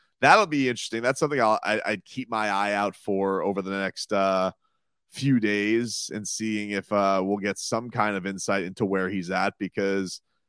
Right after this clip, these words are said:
you know, I would, I would ass-, I would assume he'd s-, you know, get, wanna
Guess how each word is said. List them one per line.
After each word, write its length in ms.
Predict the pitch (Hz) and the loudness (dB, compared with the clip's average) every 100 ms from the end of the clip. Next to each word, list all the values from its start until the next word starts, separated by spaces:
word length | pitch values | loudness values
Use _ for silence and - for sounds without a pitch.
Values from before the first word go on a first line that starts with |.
| _ - | _ -4
you 80 | |
know, 200 | 156 143 165 | 0 2 2
I 100 | 107 | 4
would, 260 | 117 113 - | 4 2 2
I 80 | 120 | 2
would 140 | 120 | 2
ass-, 320 | 113 - - - - | 0 -6 -10 -6 -2
I 60 | |
would 140 | 117 107 | 0 -2
assume 420 | - - 117 117 | -4 -4 -4 -4
he'd 160 | 110 98 | -6 -8
s-, 240 | - 82 _ _ | -10 -14 _ _
you 360 | - 82 - 120 | -20 -20 -12 -6
know, 240 | 98 123 - _ | -4 -4 -10 _
get, 180 | 107 - _ | -4 -4 _
wanna 400 | 101 98 107 101 | -8 -2 -2 -2